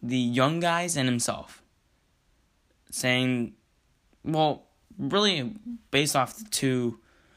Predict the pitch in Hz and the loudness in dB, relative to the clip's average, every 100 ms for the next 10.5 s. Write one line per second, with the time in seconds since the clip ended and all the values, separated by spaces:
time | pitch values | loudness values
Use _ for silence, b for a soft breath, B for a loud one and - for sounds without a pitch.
0 | b b _ 127 120 - - 147 131 123 | b b _ -2 0 0 0 0 0 -2
1 | 120 - - - _ - - - _ _ | -4 -6 -10 -10 _ -18 -12 -14 _ _
2 | - - 147 139 120 139 131 127 120 110 | -14 -2 2 2 2 2 4 4 2 0
3 | 101 110 117 117 - - - - 55 - | -6 -4 -4 -4 -8 -10 -14 -12 -14 -14
4 | b b b b b b b _ _ _ | b b b b b b b _ _ _
5 | _ _ _ _ 135 123 131 123 117 110 | _ _ _ _ -2 0 0 0 -2 -6
6 | - 135 139 127 147 151 143 123 131 123 | -8 -2 0 0 0 0 0 2 2 2
7 | 113 110 b b b b b b b b | -2 -6 b b b b b b b b
8 | - 135 120 127 113 117 110 - _ _ | -2 0 2 0 -2 -2 -4 -8 _ _
9 | _ _ - 160 120 120 117 - 117 120 | _ _ -6 -2 0 -2 -4 -6 -4 -4
10 | 117 120 123 104 - | -6 0 0 0 -8